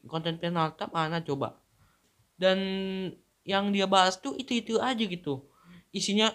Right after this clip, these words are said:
jelek, isinya jelek, itu-itu aja. Aku juga bingung, Cuk. Ngehina tanpa alasan. Kenapa pula sih ya? Pokoknya bagi kalian yang misalnya punya komentar buat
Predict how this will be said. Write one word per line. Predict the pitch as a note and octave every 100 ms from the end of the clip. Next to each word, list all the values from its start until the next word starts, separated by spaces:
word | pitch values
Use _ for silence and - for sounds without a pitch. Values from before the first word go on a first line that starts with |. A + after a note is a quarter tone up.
| -
jelek, | F3 E3 F3+ F#3+ F#3+ F#3+
isinya | F3+ F3 G3
jelek, | F3+ E3+ F3 F3
itu-itu | F3+ E3+ A3
aja. | G#3+ G3 F3 G3+ A3 F#3 - _ _ _ _ - - - _ _
Aku | G#3
juga | F#3+ F3+
bingung, | F3+ F#3+ F#3 F#3+
Cuk. | F3 G3+ - _ _ _ _ F3
Ngehina | F3 F3 F#3+ G3
tanpa | F3 F3 F3 E3
alasan. | F3 E3 - E3+ F#3 F3+ - _ _ _ _ _ _
Kenapa | - D#3+ D3 - D3+
pula | - F3+ D3 D3+ -
sih | - F#3
ya? | F#3+ - _ _ _ _ _ - - _ _ _ _ _ _ - _ -
Pokoknya | E3 F3 G3+ G3+
bagi | F3+ F3+
kalian | F3 E3+ F#3 F#3+
yang | F3 E3+
misalnya | E3+ E3 E3 E3
punya | E3+ E3+ D#3+ D#3 -
komentar | D#3 D#3+ D#3+ D#3 D#3 D#3
buat | D3+ D#3 D3+ D3